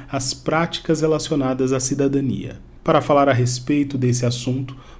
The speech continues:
nossa convidada hoje na edição do Podcast Guide é Ana Leone, superintendente de educação financeira da Anbima. Ana, é um prazer tê-la aqui conosco no Podcast Guide. Muito obrigado pela sua participação.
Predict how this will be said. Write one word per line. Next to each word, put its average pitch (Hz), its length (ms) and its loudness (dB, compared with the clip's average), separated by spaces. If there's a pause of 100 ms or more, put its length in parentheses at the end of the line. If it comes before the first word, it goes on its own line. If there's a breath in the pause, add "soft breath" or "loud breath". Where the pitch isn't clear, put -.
(100)
nossa 143 320 0
convidada 131 520 0
hoje 139 380 4
na 131 120 0
edição 127 380 -2
do 127 80 -2
Podcast 120 600 -2
Guide 131 520 -2 (220 loud breath)
é 147 80 -6
Ana 151 300 0
Leone, 131 680 0
superintendente 151 1300 4
de 139 160 0
educação 127 680 2
financeira 131 760 0
da 127 120 2
Anbima. 107 600 0 (260)
Ana, 185 560 2
é 180 80 0
um 170 80 0
prazer 160 460 0
tê-la 165 160 -2
aqui - 140 -12
conosco 160 540 -2
no 151 80 -4
Podcast 139 540 -6
Guide. 143 400 -2
Muito 156 220 -8
obrigado 135 460 -4
pela 127 220 -2
sua 120 520 -2
participação. 120 1040 -6